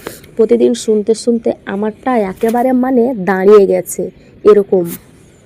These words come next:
আর বড় এখন আ-, আমার হাত নিয়ে তার ওই জিনিসটা ধরায়, বারবার ধরায়। আমি তো হাতটা সরিয়ে নিই, আমি বলি, "ছি মামা, এটা আপনি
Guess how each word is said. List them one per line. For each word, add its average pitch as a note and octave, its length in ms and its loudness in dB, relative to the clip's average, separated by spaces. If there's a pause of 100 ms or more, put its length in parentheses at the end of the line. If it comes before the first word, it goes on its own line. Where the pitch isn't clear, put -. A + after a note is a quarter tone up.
(260)
আর G3 480 -2 (1600)
বড় G#3+ 400 4 (480)
এখন A#3 360 -2 (160)
আ-, - 60 -12 (280)
আমার A3 400 -2
হাত G3+ 340 -4 (140)
নিয়ে A#3 320 4
তার G#3 300 -4
ওই G3+ 200 2
জিনিসটা G3 640 -2
ধরায়, F3 500 -6 (320)
বারবার F#3+ 560 -2
ধরায়। E3+ 480 -8 (560)
আমি A3 200 0
তো A#3 100 2
হাতটা G#3+ 360 -2
সরিয়ে B3+ 420 4
নিই, F3 340 0
আমি G#3+ 180 2
বলি, A3 320 4 (100)
"ছি - 440 2
মামা, E3+ 420 -4 (120)
এটা A#3+ 500 -4 (120)
আপনি A3 380 -2